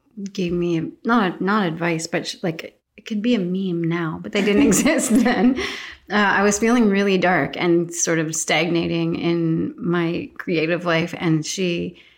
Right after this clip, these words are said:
and it was scaring me. It was, I was telling her, like, "I'm in a really dark place and it's making me uncomfortable. Like, I don't think this is healthy." And, um, I don't think it would have been if it got,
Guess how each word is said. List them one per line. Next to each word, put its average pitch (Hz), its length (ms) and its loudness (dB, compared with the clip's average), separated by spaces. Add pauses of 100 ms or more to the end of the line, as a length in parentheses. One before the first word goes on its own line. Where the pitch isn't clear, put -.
(420)
and 208 80 4
it 196 40 4
was 202 160 4
scaring 180 320 2
me. 156 200 0
It 156 40 -4
was, 175 240 -6 (240)
I 175 120 0
was 165 240 -4
telling 165 360 0
her, 165 140 0
like, - 160 -6
"I'm 180 140 0
in 185 240 -2
a 175 80 0
really 170 240 -2
dark 170 260 -2
place 165 260 0
and 170 80 2
it's 165 200 -2
making 160 260 4
me 160 80 6
uncomfortable. 156 540 -4
Like, 160 160 -6
I 170 40 -6
don't 170 320 -4
think 165 200 0
this 165 160 -8
is 160 140 -8
healthy." 170 540 -8
And, 180 380 2 (520)
um, 170 480 2 (100)
I 233 160 2
don't 262 160 4
think 247 120 4
it 214 120 2
would 196 100 2
have 196 100 0
been 247 200 2
if 240 120 0
it 214 160 -2
got, 190 380 0